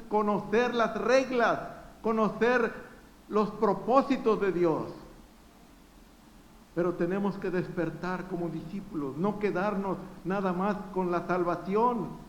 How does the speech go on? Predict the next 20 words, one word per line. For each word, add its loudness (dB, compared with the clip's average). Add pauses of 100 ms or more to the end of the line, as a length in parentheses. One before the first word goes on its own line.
(600)
no 2
nada 4
más 2
decir, 0
"Ya -2
tengo 2
el, 0 (200)
voy 4
al 2
cielo". 4 (1120)
No, -6 (1300)
tenemos -4 (100)
que -4 (720)
seguir 0
al -2
Maestro. -8 (1160)
Él 0
tiene 2
todavía -2
muchas -6